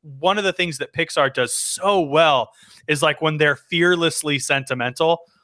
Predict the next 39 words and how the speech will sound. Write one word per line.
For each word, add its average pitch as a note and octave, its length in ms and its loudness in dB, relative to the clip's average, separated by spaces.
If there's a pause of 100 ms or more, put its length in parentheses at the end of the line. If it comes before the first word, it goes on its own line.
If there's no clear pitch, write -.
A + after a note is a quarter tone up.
(140)
they're C#3+ 160 4
like, B2+ 240 -2 (800)
"We're A3 180 6
going F3+ 300 4
f-, C3+ 120 -14 (280)
all F3 420 6
in," C3 220 0
right? C#3 260 0
Like, C#3 160 -2
first G3 320 2
five F3 260 2
minutes E3+ 280 -4
of C#3 120 2
Up C#3+ 240 2 (380)
is, C3+ 160 -2 (160)
"Give F#3 160 0
me F#3+ 220 -2
all D#3 260 4
that," A#2+ 340 -2
as C3+ 160 -6
much E3 380 -2
as C#3 160 -12
you, D3 140 -6 (100)
like, C3 300 0 (260)
"Give G#3+ 140 2
me F#3+ 180 -2
all D#3+ 240 6
that." C3+ 180 2
Where, E3+ 240 4
where E3+ 200 4
Inside F#3 500 0
Out F3+ 240 0
started E3 400 0
to D3 60 -6
lose D3+ 340 -6
me D#3+ 140 -6
a C#3+ 80 -2
little C3+ 240 -2
bit B2+ 240 -2